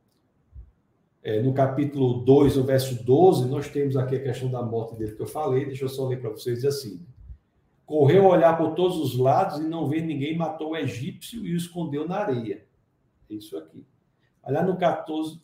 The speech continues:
e, e, e é interessante que, é,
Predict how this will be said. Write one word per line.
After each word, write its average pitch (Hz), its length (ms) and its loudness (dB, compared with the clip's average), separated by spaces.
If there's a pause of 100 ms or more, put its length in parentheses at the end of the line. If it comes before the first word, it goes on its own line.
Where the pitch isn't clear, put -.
(160)
e, 151 320 -12
e, 139 380 -6
e 139 80 0
é 151 40 -2
interessante 170 880 -4
que, 170 600 -2 (720)
é, 120 640 -2